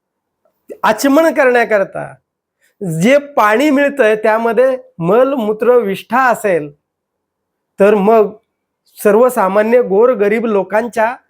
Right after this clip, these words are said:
धार्मिक भावनेशी, आध्यात्मिक जी त्यांची आस्था आहे,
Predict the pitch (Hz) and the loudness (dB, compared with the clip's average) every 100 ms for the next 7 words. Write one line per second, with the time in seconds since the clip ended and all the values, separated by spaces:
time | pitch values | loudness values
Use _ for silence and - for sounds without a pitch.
0 | _ _ _ 151 160 185 214 233 262 254 | _ _ _ -6 -2 0 2 2 0 0
1 | 208 156 165 214 269 285 - 208 196 - | -2 0 2 2 2 0 -4 -10 -12 -14
2 | _ _ _ _ _ 185 170 220 254 254 | _ _ _ _ _ -8 -2 0 0 -2
3 | 247 269 269 _ _ _ _ _ _ 156 | -2 -2 -6 _ _ _ _ _ _ -4
4 | 190 247 220 208 185 254 247 196 175 - | 0 2 2 0 0 0 2 2 -2 -2
5 | 262 269 208 | 0 0 -2